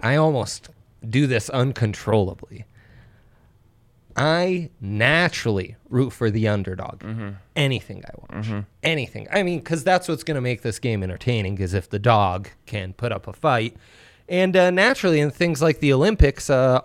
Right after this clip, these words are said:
Speaker 1: often the U S plays the role of the fave.
Speaker 2: Mm-hmm.
Speaker 1: So while I root for the U S, I'm always, I'm always feeling this conflict. And I often do, you know, like, I've, I've got a great Danish friend.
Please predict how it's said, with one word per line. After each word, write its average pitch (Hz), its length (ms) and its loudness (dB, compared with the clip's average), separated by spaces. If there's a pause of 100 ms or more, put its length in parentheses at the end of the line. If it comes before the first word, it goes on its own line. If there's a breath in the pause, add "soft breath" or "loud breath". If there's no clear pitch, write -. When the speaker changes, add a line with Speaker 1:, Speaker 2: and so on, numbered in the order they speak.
(100)
Speaker 1:
often 147 560 4
the 131 100 2
U 120 160 4
S 120 200 0
plays 107 240 -2
the 120 100 0
role 104 220 2
of 98 60 0
the 113 60 -2
fave. - 380 -2 (160)
Speaker 2:
Mm-hmm. 120 220 -10 (440 loud breath)
Speaker 1:
So - 160 4
while 196 300 8
I 160 60 4
root 151 420 4
for 170 160 0
the 160 120 4
U 165 160 6
S, 160 500 2 (360)
I'm 165 180 4
always, 190 580 2
I'm 165 120 0
always 170 340 4
feeling 139 260 0
this 117 180 -2
conflict. 104 480 -4
And 165 120 2
I 180 80 4
often 202 420 0
do, 185 180 0
you 180 160 -4
know, 127 160 -2
like, 113 200 -4
I've, 127 200 -4
I've 131 100 -8
got 147 160 0
a 139 40 -4
great 127 300 -2
Danish 151 400 -2
friend. - 380 -16